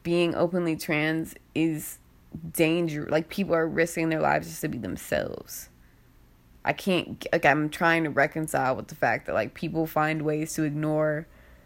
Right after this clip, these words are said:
the truth of the matter, which is that people get killed for being this thing and trying to make it into, like, a thing of, um,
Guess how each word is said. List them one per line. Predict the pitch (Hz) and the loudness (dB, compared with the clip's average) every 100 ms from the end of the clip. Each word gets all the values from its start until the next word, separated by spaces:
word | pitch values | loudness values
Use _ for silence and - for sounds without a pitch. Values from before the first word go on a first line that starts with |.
| - - | -20 -6
the | 160 | -6
truth | - - 185 175 | -2 -2 0 0
of | 165 | -2
the | |
matter, | 165 156 156 170 160 | 0 0 2 2 2
which | 151 156 | -2 -4
is | 151 | -2
that | 147 143 | -2 -4
people | - 160 | -6 -6
get | 156 143 - | -4 -6 -8
killed | - 170 175 175 160 | -2 2 2 0 -2
for | - 156 | -4 -2
being | 160 170 170 | 0 0 0
this | 160 156 | -2 -4
thing | - 185 196 | -2 2 2
and | 170 | 0
trying | 170 160 | 0 0
to | |
make | 160 160 | 0 -2
it | 131 | -4
into, | 151 160 | -4 -4
like, | - - - - - - - - - - - - - - - - - - | -4 -4 -6 -14 -20 -20 -20 -20 -20 -20 -20 -20 -20 -20 -20 -20 -20 -2
a | - 165 | 2 4
thing | 170 165 | 4 4
of, | 165 156 156 | 2 0 0
um, | - 104 156 160 156 151 139 - | -2 2 2 2 -2 -4 -4 -6